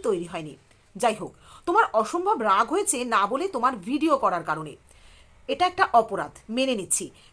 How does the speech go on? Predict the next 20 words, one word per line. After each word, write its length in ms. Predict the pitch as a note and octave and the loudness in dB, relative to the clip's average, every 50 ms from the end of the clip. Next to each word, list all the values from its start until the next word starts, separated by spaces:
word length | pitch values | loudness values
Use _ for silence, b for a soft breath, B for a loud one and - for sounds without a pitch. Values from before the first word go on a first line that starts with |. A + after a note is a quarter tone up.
| b - - | b -8 -4
কিন্তু 280 | E4 F#4 G4 - D4 A3 G3 - - _ F#3+ | -2 -2 -2 -2 -4 -6 -6 -8 -8 _ 2
আজ 180 | G#3 B3+ D4 B3+ D#4+ | 4 4 4 4 2
যদি 180 | F#4 F4+ E4+ F#4 | 0 2 2 0
এই 120 | F#4 D#4+ | 0 0
ভিডিওটা 380 | B3+ D4 C4+ D#4+ E4 E4 E4 D#4 | 0 -2 -2 -2 0 2 2 2
না 180 | C4+ C4 B3 B3+ B3+ - | 6 6 6 6 6 2
করতো, 300 | C4 C4 - - E4 B3+ G3+ F3 b b b b b - | -4 -6 -4 -2 0 0 0 0 b b b b b 0
তাহলে 280 | A3+ A#3 C4 D#4+ D#4+ E4 - C4 | 0 2 2 0 0 -2 -2 0
তোমার 220 | A#3 B3 C4 C#4 | 4 6 6 6
এই 160 | D#4 D#4 D#4 - - - | 4 2 0 -2 0 0
ঔদ্ধত্য 500 | A#3+ C4+ A3 G3 - A#3+ D4+ D4+ - D#4+ C#4 G#3 F3 E3 b b b b b b - | 0 0 -2 -4 -6 -6 -6 -4 -2 0 0 0 -2 -4 b b b b b b -20
ভারতবাসীর 720 | D#3+ - - G3 G3+ G#3 G3 F3+ G#3+ G#3 - - D#4+ D4+ - | -12 -4 -2 0 0 0 0 -2 -2 -2 -2 -4 -6 -6 -2
সামনে 260 | - E4 D#4 D#4+ C4+ A3+ G3+ G3 - | -2 -2 0 0 -2 -4 -6 -4 -2
কখনোই 400 | F3+ F3 F3 - A3+ B3+ D#4+ G4 | -4 -4 -2 -4 -6 -4 -4 -6
প্রকাশ্যে 520 | - A#3+ A3 G#3 A3+ G#3 G#3 - - A#3 A3 - - | -4 -4 -2 -2 0 -2 -2 -4 -6 -8 -6 -2 -2
আসতো 300 | F#3+ F#3 - - G3 F3+ | -2 -2 -2 -6 -8 -8
না। 120 | D3+ C#3+ - - - b b b b b b b b b b b b - | -8 -10 -12 -14 -18 b b b b b b b b b b b b -12
যেটাকে 460 | D#3+ - B3 C#4+ - F4+ F#4 - A4 | -6 -4 -4 0 2 2 2 2 0
তুমি 180 | A4 G4+ G#4 G#4+ - - - | 0 0 0 -2 -4 0 2
আইনত 360 | A#3+ B3+ D4 D#4 E4+ E4+ | 2 2 4 4 2 2